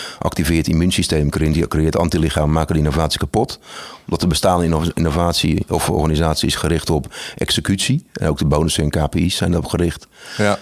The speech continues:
Speaker 1: Dus dan ben je dus, ja, een, een lastpak, zeg maar, als je gaat innoveren.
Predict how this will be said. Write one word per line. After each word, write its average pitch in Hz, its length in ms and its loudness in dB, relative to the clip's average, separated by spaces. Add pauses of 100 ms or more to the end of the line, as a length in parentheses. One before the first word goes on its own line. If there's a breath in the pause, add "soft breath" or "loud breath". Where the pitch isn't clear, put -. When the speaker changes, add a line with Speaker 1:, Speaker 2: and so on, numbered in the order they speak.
(120)
Speaker 1:
Dus - 160 0
dan 82 140 0
ben 80 140 4
je 78 80 2
dus, 78 260 2
ja, - 320 0
een, 78 420 0
een 78 120 0
lastpak, 78 460 0
zeg 82 120 -2
maar, 78 180 2
als 80 100 2
je 80 80 2
gaat 78 140 0
innoveren. 78 500 2